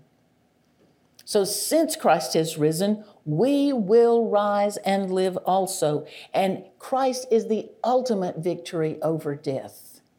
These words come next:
And believers spend eternity in his presence. The letter to the Galatians tells us that we are justified by faith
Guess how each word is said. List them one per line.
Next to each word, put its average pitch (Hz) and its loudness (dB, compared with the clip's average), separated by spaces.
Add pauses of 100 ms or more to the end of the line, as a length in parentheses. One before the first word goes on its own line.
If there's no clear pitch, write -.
(800)
And 165 -2
believers 185 0
spend 196 -4
eternity 180 -4
in 165 -4
his 151 -8
presence. - -10 (1200)
The 185 2
letter 190 6
to 185 -4
the 175 0
Galatians 202 4
tells 180 2
us 226 -2
that - -2
we 196 0
are 180 2
justified 214 0
by 165 2 (240)
faith 262 2